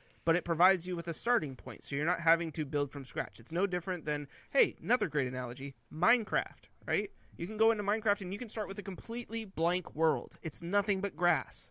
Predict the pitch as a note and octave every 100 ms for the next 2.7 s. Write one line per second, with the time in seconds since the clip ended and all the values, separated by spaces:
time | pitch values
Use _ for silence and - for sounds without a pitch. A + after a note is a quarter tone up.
0 | _ E3+ F#3+ G3+ E3 E3 G3+ F#3 G3 F#3+
1 | G3 G3 G3+ F#3+ F3+ F#3 F#3+ D#3 - -
2 | - - - B3 A#3 E3+ G#3+